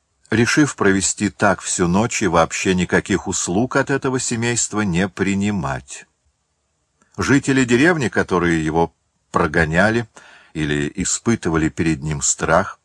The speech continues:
казались ему гораздо менее опасными. Они, в сущности, предоставляли его самому себе и тем помогали внутренне собрать все свои силы.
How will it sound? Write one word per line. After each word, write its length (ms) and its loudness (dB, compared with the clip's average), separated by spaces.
казались 520 0
ему 220 -2
гораздо 560 -2
менее 460 0
опасными. 600 -4
Они, 280 4
в 60 0
сущности, 680 0
предоставляли 800 2
его 300 4
самому 420 0
себе 540 0
и 100 -6
тем 300 2
помогали 540 2
внутренне 540 -4
собрать 540 0
все 240 -2
свои 340 -2
силы. 520 -6